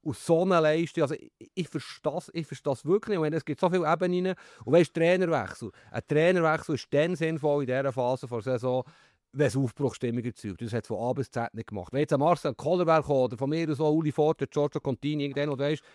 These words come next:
der richtet die Mannschaft her, tack, es geht aufwärts. Aber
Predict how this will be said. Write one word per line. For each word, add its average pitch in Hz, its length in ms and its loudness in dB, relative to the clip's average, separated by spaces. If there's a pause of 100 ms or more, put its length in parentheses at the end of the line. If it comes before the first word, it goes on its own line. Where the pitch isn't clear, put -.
(200)
der 151 140 -2
richtet 147 340 -6
die 139 80 0
Mannschaft 139 420 -2
her, 135 320 -2
tack, 123 280 -6
es 131 120 -8
geht 131 240 -6
aufwärts. 131 400 -2 (320)
Aber 127 160 -8